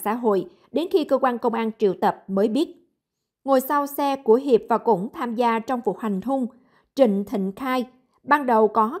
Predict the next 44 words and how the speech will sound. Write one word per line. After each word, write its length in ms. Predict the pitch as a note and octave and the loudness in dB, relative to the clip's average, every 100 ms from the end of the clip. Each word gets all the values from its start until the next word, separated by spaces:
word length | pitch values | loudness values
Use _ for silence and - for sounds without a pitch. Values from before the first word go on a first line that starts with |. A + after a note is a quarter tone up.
| - | -6
can 200 | C#4+ C#4+ | -6 -6
ngăn 180 | C#4 | -10
hành 180 | C#4 A#3 | -8 -4
động 220 | G3+ F#3+ | -2 -2
của 100 | F#3 | 0
bạn 220 | A#3+ G3 G3 | -2 0 2
mình. 180 | G#3 F3+ - _ | 0 0 -8 _
Tuy 100 | - | -6
nhiên, 280 | D4+ D4 D4+ B3 _ _ | -4 -2 -6 -8 _ _
khi 120 | D#4+ | -2
bị 160 | B3+ G#3 | 2 2
chiếc 200 | F#3+ F#4 | 2 -2
xe 60 | D4 | -2
ô 140 | B3+ | -4
tô 240 | B3 B3+ A#3+ A#3 | -4 0 -2 0
chèn 180 | A#3 F#3 | -2 -2
ép, 240 | A#3 D#4 - - | -4 -6 -8 -4
Thịnh 200 | A#3 G3 | -2 -2
cũng 280 | A3 G3 G#3+ | 0 0 0
bức 180 | G4 | -4
xúc 180 | - G4+ G4+ | 0 -2 -2
dẫn 180 | G#3 G3+ | 0 2
đến 200 | A3 G#3+ F4+ | 2 0 -4
không 240 | E4 C4+ | -4 -2
kiểm 160 | A#3+ F#3+ | 0 -2
soát 240 | - E4+ | -2 -6
được 160 | G#3 F3+ | -4 -4
hành 160 | G3+ F3 | -4 4
vi. 200 | G#3+ G3+ - _ _ _ _ _ _ _ _ | 4 4 -2 _ _ _ _ _ _ _ _
"Thấy 160 | D#4 F#4+ | -2 2
Hiệp 200 | G4 A#3 | 4 2
bị 180 | G#3+ A3 | 4 2
hai 220 | A3 C#4+ | 2 -2
người 160 | C#4 A3+ | 0 0
đàn 140 | G#3 | 0
ông 260 | G3 A#3+ B3 | 0 -2 -2
trên 160 | B3+ A3+ | -2 -2
ô 140 | A3+ | -2
tô 180 | A3+ A3+ | 0 0
đánh, 260 | G#3+ A#3 - _ _ | 2 -2 -6 _ _
tôi 220 | C#4 C4+ | 4 6
ra 200 | C4+ C4 | 4 0
giải 280 | A#3+ G#3+ F#3+ - | 0 0 -2 0
vây. 200 | B3+ | 0